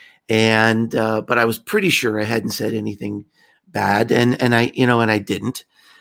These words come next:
Um, but I think the lesson is that you really have to be, you always have to be on.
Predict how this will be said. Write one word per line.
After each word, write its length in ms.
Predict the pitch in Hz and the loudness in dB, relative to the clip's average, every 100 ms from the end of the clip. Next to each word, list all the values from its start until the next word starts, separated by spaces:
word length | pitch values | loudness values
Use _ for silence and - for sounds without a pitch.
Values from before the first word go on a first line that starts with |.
| _ - | _ -4
Um, 340 | 139 139 143 | 0 2 2
but 140 | 143 | 0
I 80 | 160 | 0
think 300 | 165 170 165 | 0 -4 -4
the 100 | - | -6
lesson 540 | 139 143 185 - 110 110 | -2 -2 -2 -6 -6 -4
is 240 | 110 107 | -4 -4
that 240 | 113 110 - _ _ _ _ | -4 -4 -6 _ _ _ _
you 180 | 135 139 | -4 -2
really 480 | 139 151 165 165 147 | 0 2 4 4 2
have 440 | 151 135 139 - | 0 0 0 -4
to 120 | - | -10
be, 540 | 117 127 120 120 120 120 _ _ _ _ - | -6 -4 -2 0 -2 -6 _ _ _ _ -20
you 340 | - 170 202 | -12 -6 0
always 260 | 202 226 214 | 2 2 2
have 200 | 202 202 | 0 0
to 80 | - | 0
be 160 | 180 165 | 0 2
on. 480 | 135 117 104 123 | 4 2 0 -8